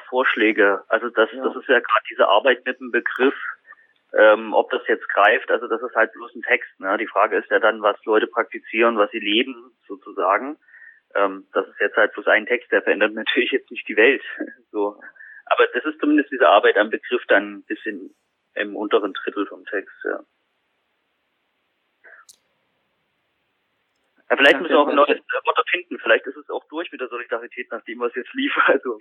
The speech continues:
Speaker 1: äh, aus emanzipatorischer Perspektive. Ich weiß es nicht.
Speaker 3: Ja, weiß ich auch nicht.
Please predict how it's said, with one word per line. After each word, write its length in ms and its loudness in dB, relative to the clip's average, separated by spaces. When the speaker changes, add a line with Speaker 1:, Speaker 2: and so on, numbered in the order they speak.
Speaker 1:
äh, 220 -4
aus 200 -6
emanzipatorischer 760 -4
Perspektive. 480 -6
Ich 100 -8
weiß 160 -2
es 240 -18
nicht. 260 -10
Speaker 3:
Ja, 440 -6
weiß 220 -2
ich 120 -14
auch 260 -6
nicht. 360 -14